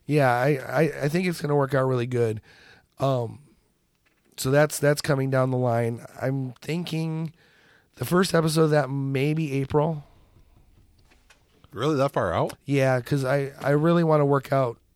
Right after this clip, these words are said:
Speaker 1: um, a lot of the details, 'cause a lot of it's more just getting, being, have, finding time to get together and do the show. Um,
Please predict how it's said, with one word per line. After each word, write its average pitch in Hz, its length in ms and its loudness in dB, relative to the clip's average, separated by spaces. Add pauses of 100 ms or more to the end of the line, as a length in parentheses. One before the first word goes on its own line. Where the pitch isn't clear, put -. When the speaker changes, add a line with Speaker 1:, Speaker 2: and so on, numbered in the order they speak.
(1200)
Speaker 1:
um, 117 420 0
a 127 60 -2
lot 143 200 4
of 131 60 -2
the 123 60 -2
details, 117 440 -6
'cause 131 160 -4
a 131 40 -2
lot 156 220 4
of 143 80 4
it's 117 140 -4
more 123 260 0
just 113 280 -4 (120)
getting, 120 300 -2
being, 117 220 -6
have, 123 140 -2
finding 127 240 -4
time 117 180 -4
to 110 60 -8
get 113 120 -6
together 113 340 -2
and 110 80 -6
do 101 100 -8
the 98 60 -10
show. 113 400 -4 (800)
Um, 117 320 -4